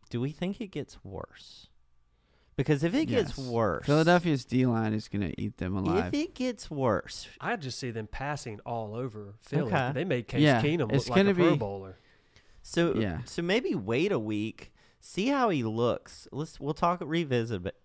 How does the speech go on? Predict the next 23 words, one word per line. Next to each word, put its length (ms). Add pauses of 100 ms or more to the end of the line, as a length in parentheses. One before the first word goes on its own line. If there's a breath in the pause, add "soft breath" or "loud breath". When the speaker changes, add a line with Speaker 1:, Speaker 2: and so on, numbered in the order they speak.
Speaker 1:
it 120
next 300
week. 180
See 140
how 140
he 100
looks 300
on 160
tape, 480
and 80
we 100
might 260
be 80
able 120
to 60
even 260
get 120
him 140
cheaper 640 (120)
than 180
we 120
would 300
today. 380